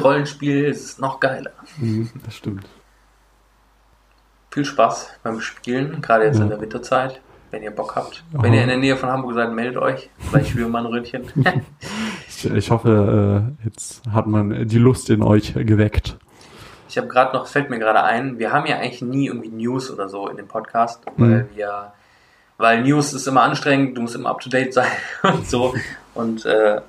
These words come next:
Speaker 1: manchmal ist man ja nicht immer aktuell. Ich
Speaker 2: Mhm.
Speaker 1: hab aber eine News, weil wir grad von Zombie ganz viel geredet haben.
Speaker 2: Oh boy.
Speaker 1: Äh, eine Zombie-News. Und zwar
Speaker 2: Die fünfunddreißigste Staffel von Walking Dead kommt
Speaker 1: Das
Speaker 2: raus.
Speaker 1: <laughs> Nein, das wär keine News.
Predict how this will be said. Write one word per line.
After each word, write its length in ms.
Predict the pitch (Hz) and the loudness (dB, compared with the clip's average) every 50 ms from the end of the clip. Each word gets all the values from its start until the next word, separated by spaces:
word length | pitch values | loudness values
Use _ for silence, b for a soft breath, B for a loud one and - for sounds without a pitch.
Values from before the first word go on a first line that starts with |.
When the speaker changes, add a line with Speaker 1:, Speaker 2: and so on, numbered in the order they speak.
| - - | -12 -4
Speaker 1:
manchmal 280 | 117 113 117 123 127 113 | -2 -2 0 2 2 0
ist 120 | 104 - | 0 0
man 100 | 117 113 | 0 2
ja 100 | 110 113 | 2 2
nicht 140 | 113 113 - | 2 0 -4
immer 300 | - 110 107 104 104 104 | -6 -4 -2 0 0 0
aktuell. 500 | 110 - - - - 107 - 120 113 113 B B B B B B B B | -2 -6 -10 -6 -4 -4 -2 -2 -4 -6 B B B B B B B B
Ich 80 | 117 | 2
Speaker 2:
Mhm. 40 | 120 175 | 4 4
Speaker 1:
hab 60 | 175 | 6
aber 120 | 156 135 | 4 4
eine 140 | 127 123 117 | 2 0 0
News, 340 | 117 120 135 135 139 139 - | -2 -2 -2 -2 -2 -2 -2
weil 120 | 123 113 110 | 0 0 0
wir 60 | 110 | 2
grad 140 | 110 107 110 | 0 0 -2
von 160 | 107 104 98 | -2 -8 -8
Zombie 300 | - - 131 135 120 107 | -6 -4 -4 -4 -4 -4
ganz 200 | 98 98 95 - | -8 -10 -10 -12
viel 120 | - 110 101 | -18 -18 -16
geredet 380 | 107 104 101 98 98 98 - | -16 -16 -16 -16 -18 -18 -18
haben. 200 | 104 104 104 - - - - - | -16 -16 -16 -16 -16 -14 -4 2
Speaker 2:
Oh 180 | 135 135 135 131 | 4 4 4 6
boy. 360 | 120 110 95 87 82 73 - - | 4 4 4 4 2 0 -4 -6
Speaker 1:
Äh, 60 | - 117 110 110 110 107 | -6 -6 -4 -4 -4 -4
eine 120 | 107 107 107 | -6 -10 -14
Zombie-News. 760 | - - 135 135 127 110 104 101 101 107 120 120 - - _ | -8 -8 -6 -6 -6 -8 -12 -14 -18 -16 -16 -16 -18 -20 _
Und 100 | 113 110 - | -20 -20 -10
zwar 460 | - 113 113 117 131 143 151 151 - - _ _ - | -2 2 4 4 4 2 0 -4 -8 -18 _ _ 0
Speaker 2:
Die 280 | - 107 110 113 113 110 | 2 4 4 4 4 2
fünfunddreißigste 680 | - - 123 120 113 110 117 113 113 110 107 - 113 | 4 2 2 4 6 6 6 4 4 0 -2 -2 -2
Staffel 360 | 104 - 123 117 104 113 107 | 0 2 2 2 2 2 0
von 280 | 101 - 110 107 107 104 | 0 2 2 4 4 4
Walking 320 | 101 107 - - 107 104 | 4 2 2 0 -2 2
Dead 160 | 101 104 104 | 2 0 0
kommt 200 | - - 104 98 | 0 -2 -2 0
Speaker 1:
Das 60 | 95 98 | 2 2
Speaker 2:
raus. 380 | 101 110 - - - - - | 2 2 2 0 -4 -8 -4
Speaker 1:
<laughs> 40 | - | -4
Nein, 320 | 175 - - 147 127 113 113 | -2 -2 0 0 0 -2 -2
das 140 | 107 107 107 | -8 -4 -2
wär 140 | 110 110 107 | -2 -2 0
keine 200 | 110 107 110 117 | -2 -6 -6 -6
News. 240 | 123 123 120 - | -8 -8 -10 -10